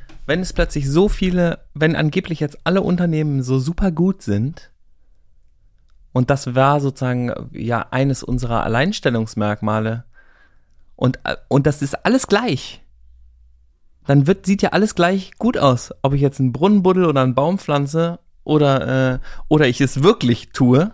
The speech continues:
ähm, und Lieferkettentransparenz hab und enteignet bin,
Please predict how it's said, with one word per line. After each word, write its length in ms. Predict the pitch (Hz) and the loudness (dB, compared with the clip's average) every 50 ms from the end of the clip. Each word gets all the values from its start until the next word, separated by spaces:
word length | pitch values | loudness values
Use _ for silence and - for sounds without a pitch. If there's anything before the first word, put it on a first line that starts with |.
| - - - | -6 -4 -2
ähm, 300 | 127 135 135 135 135 131 | 0 0 2 2 2 0
und 340 | 120 - 127 127 123 - - - | 0 2 0 0 0 -2 -6 -4
Lieferkettentransparenz 1040 | - 151 170 - 175 147 151 139 135 131 - - 131 131 123 117 127 123 127 131 - | -2 -2 0 0 0 -2 -2 -4 -4 -4 -2 0 0 0 2 2 2 2 2 0 2
hab 160 | 135 131 - | 0 0 0
und 220 | - 123 131 117 - | 0 -2 -2 0 -2
enteignet 480 | 120 123 - - 156 160 - 156 135 | -2 0 2 0 0 2 0 0 2
bin, 260 | - 123 139 175 226 | 4 4 4 2 0